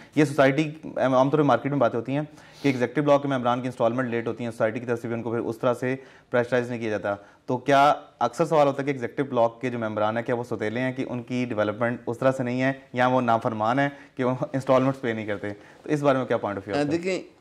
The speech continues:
Speaker 2: बात ये है कि हम जो है ना, हमारी एफर्ट जो है ना वो फोकस्ड एफर्ट रही है हमेशा से ही और because of covid of course बहुत फ़र्क पड़ा है हमें।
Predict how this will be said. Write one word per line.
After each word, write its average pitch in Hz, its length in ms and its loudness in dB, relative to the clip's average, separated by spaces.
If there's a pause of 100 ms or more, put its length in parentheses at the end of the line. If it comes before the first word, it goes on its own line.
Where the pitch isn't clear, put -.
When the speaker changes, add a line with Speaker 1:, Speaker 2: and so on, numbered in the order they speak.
(140)
Speaker 2:
बात 139 220 4
ये 170 160 0
है 170 140 0
कि 175 460 -4 (1600)
हम 135 180 4
जो 165 120 4
है 165 60 2
ना, 180 140 0
हमारी 156 360 2
एफर्ट 139 320 0
जो 156 120 0
है 147 60 2
ना 156 100 0
वो 156 120 2
फोकस्ड 139 460 0
एफर्ट 110 300 -2
रही 98 200 -4
है 101 60 -2
हमेशा 95 300 -6
से 90 160 -14
ही 87 140 -14 (720)
और 120 440 4
because 127 360 4
of 160 140 2
covid 139 400 2
of 123 120 2
course 147 280 0
बहुत 135 240 -2
फ़र्क 123 180 -4
पड़ा 113 200 0
है 113 80 2
हमें। 123 220 -6